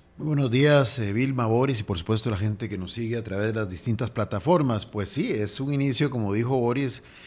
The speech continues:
esperanzador. Obviamente, como ustedes, los expertos en esto señalan, es una noticia en desarrollo, habrá que ver todas las aristas, pero ciertamente esta primera nota realmente, y a mí en lo personal, y aquí me permito la licencia,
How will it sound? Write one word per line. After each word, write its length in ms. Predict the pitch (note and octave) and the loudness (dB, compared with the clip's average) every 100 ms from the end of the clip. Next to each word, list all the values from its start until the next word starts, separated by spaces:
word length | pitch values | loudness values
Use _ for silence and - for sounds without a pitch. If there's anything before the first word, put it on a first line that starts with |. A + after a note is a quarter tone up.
| - - - | -20 -18 -8
esperanzador. 800 | A#2+ - C3 C3+ B2 A#2 F3+ D3 | -6 0 2 2 4 6 6 6
Obviamente, 560 | A#2+ C3 C#3+ A#2+ C#3 | 6 4 4 2 0
como 200 | A#2 G#2+ | 0 -4
ustedes, 360 | F#2 C3+ C3 C3+ | -4 -4 -2 -2
los 160 | G#2+ | -4
expertos 440 | F2+ - A#2 A2+ B2 | -8 -8 -6 -6 -4
en 100 | C3 | -2
esto 220 | B2+ C3+ | -4 -4
señalan, 360 | B2 B2 D3+ C#3 | -2 0 0 0
es 100 | A#2+ | 0
una 140 | C3+ | 0
noticia 380 | B2+ - C#3 D#3 | 0 -2 -2 0
en 60 | C3+ | 0
desarrollo, 600 | A#2+ G#2 G2+ C#3 E3 C3+ | 0 0 0 2 2 2
habrá 220 | G#2 A2+ | 2 0
que 120 | C3 | -2
ver 140 | C3 | -2
todas 320 | A#2+ - C#3+ D3+ | -4 -4 0 0
las 160 | A#2+ | 0
aristas, 560 | F#2 A2+ C3+ - B3 - - - - - - | -2 -4 -4 -6 -8 -10 -18 -20 -20 -20 -6
pero 220 | - D3 | 2 2
ciertamente 840 | B2+ D3+ D#3+ F3+ D#3 D3+ D3 E3+ C#3 A#2+ - | 4 0 2 2 4 4 4 2 0 -2 -6
esta 320 | C#3 - D3 | -6 -2 -2
primera 400 | C#3 B2+ C3 D3 | 0 0 2 2
nota 500 | C3 C3 C3 D3 B2 | 2 -2 0 0 0
realmente, 880 | G#2 A#2 B2 C3 C3 B2 D3 G#2 F2 | 0 -2 0 -2 -4 -2 -2 -2 -6
y 140 | - A#2 | 0 2
a 80 | F#2+ | 4
mí 100 | C3 | 4
en 60 | |
lo 80 | G3 | 4
personal, 460 | - G#2 G2+ A2 E3+ | 2 -4 -2 0 -2
y 280 | G2 E2 E2 | -4 -8 -10
aquí 400 | E2 A2 A#2 G#2 | -8 -6 -4 -4
me 140 | G2 | -6
permito 340 | G2 G2 F#2+ | -8 -8 -4
la 80 | C3+ | -4
licencia, 500 | B2+ G#2+ C3+ B2+ E3+ | -2 -2 -4 -4 -6